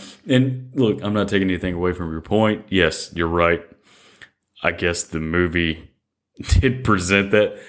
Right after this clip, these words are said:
But then you have this scene of each ghost sorta presenting themselves to him, which was so,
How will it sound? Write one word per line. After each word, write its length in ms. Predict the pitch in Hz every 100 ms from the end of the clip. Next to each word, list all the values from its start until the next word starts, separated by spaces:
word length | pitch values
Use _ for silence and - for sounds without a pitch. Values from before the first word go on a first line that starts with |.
| - - -
But 380 | 110 117 110 -
then 160 | 135
you 100 | 135
have 180 | 127 123
this 160 | 110 -
scene 760 | - 110 104 95 78 - - - _ _ _ _ _ _ -
of 160 | 87 101
each 320 | 120 123 -
ghost 600 | - 95 92 90 - - - _ _ _ _
sorta 640 | - 104 104 98 90 85 - -
presenting 580 | - 90 87 92 90 87
themselves 520 | 82 80 92 87 -
to 200 | - 87
him, 160 | 80 76 - _ _ _
which 300 | - 117 110
was 500 | 107 104 95 - - _ _ -
so, 1160 | - - - - - - 113 120 117 101 -